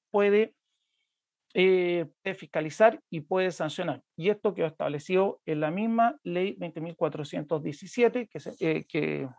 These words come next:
que modificó la ley diecinueve mil trescientos el año dos mil diez.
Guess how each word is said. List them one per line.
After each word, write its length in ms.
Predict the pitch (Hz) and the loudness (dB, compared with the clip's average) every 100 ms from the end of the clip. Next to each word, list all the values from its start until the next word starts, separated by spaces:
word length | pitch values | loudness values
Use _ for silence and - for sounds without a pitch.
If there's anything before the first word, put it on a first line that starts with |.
| _ | _
que 80 | 180 | -2
modificó 400 | 165 151 175 196 | 0 -2 0 4
la 100 | 180 | 4
ley 140 | 180 | 4
diecinueve 360 | 170 160 165 170 | 0 -4 -6 -6
mil 140 | 160 | -8
trescientos 640 | - 170 - 233 226 240 - | -10 -6 -2 -2 -2 -6 -8
el 160 | 196 175 | -4 -2
año 380 | 185 190 196 - - | -2 0 -2 -4 -4
dos 160 | 175 | -2
mil 220 | 180 185 196 | -2 -2 2
diez. 300 | 226 - | 2 0